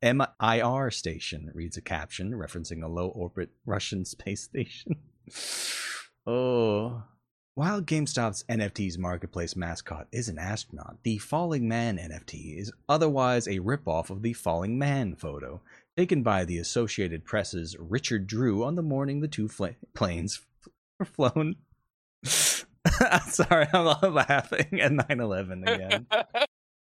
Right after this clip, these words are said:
<laughs> Oh my God.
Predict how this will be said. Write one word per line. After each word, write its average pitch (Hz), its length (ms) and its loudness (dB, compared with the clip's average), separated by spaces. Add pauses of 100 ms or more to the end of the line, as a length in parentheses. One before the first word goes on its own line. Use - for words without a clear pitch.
(140)
<laughs> 185 1160 4 (1120)
Oh 123 460 4
my 92 200 -2 (100)
God. 95 640 0